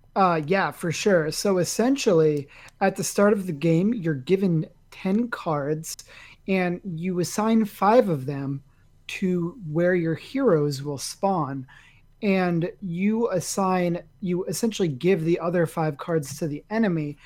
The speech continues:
and that's where they will put their crystals. So you can set up, like, specific, like, chokes and, and things around. So, for example, I put one of your crystals in this very hard to access point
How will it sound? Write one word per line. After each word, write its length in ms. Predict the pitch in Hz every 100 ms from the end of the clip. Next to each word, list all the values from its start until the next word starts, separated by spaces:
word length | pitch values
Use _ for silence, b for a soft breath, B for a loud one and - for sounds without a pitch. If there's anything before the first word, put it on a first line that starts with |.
| B B -
and 120 | 185
that's 200 | 196 202
where 180 | 208 190
they 240 | 147 190
will 160 | 180 170
put 220 | - 196
their 140 | 165 151
crystals. 640 | - 170 - 123 127 - B B -
So 200 | - 196
you 240 | 190 269
can 280 | - 226 170
set 540 | - - 190 175 - b b b -
up, 340 | 208 190 139 -
like, 260 | 170 165 -
specific, 680 | - 170 - 175 180 165
like, 320 | 170 151 147 -
chokes 540 | - 202 190 185 - -
and, 200 | 160 165
and 180 | 196 170
things 280 | 165 170 156
around. 340 | 160 170 160 139 B B
So, 240 | - 202 185
for 160 | 196
example, 520 | 175 165 240 226 165 -
I 480 | 180 196 202 202 196 -
put 440 | 202 175 170 - b b _
one 240 | 180 208
of 140 | 208 170
your 200 | 185 185
crystals 720 | - 175 - 165 151 147 135 -
in 140 | 180
this 160 | 156 135
very 480 | 135 170 180 185
hard 400 | 165 160 160 160
to 160 | 170 170
access 480 | 170 160 - 160 -
point 440 | - 175 175 254